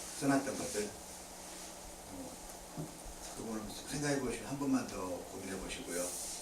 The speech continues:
아, 내가 책을 쓰는 이유가 진짜 뭐지? 음, 그 부분들. 물론 다 이제 그 안에 포함되어 있을 거예요. 근데 절실하지 않으면 아무것도 이루어낼 수 없을 것 같아요. 절박하지 않으면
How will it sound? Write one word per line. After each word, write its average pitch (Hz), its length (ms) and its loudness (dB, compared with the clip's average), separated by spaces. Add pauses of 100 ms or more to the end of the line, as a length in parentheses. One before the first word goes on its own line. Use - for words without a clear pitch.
(180)
아, 110 80 -4
내가 208 340 0 (280)
책을 202 180 0
쓰는 190 240 2
이유가 - 200 2 (120)
진짜 - 340 2
뭐지? - 400 0 (2000)
음, 90 280 -6 (220)
그 104 80 -2
부분들. 101 280 -2
물론 139 260 8
다 120 240 6
이제 104 140 0
그 - 100 0
안에 107 160 4
포함되어 127 320 6
있을 104 180 0
거예요. - 300 2 (540)
근데 101 200 0 (520)
절실하지 113 560 8
않으면 101 420 4 (920)
아무것도 104 320 -2
이루어낼 95 320 4
수 - 120 2
없을 - 240 0
것 - 100 -6
같아요. 85 260 -2
절박하지 107 560 4
않으면 104 380 2